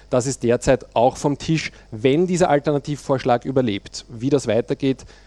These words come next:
äh, ist, ist unbekannt. Das war übrigens auch der Vorschlag der Berichterstatterin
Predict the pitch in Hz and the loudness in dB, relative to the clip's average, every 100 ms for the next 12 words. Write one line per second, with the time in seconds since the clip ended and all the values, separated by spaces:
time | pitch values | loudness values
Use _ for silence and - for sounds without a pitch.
0 | - 131 120 120 143 139 - - 151 - | -16 -2 2 2 0 -4 -6 -6 -6 -2
1 | 135 123 120 95 131 120 127 131 143 123 | -2 0 -2 -4 -4 2 2 2 0 -2
2 | 120 - - 110 127 - - 120 113 - | -4 -4 -4 -2 -2 -2 -4 -2 -4 -6
3 | 117 110 98 101 101 | -4 -4 -4 -6 -6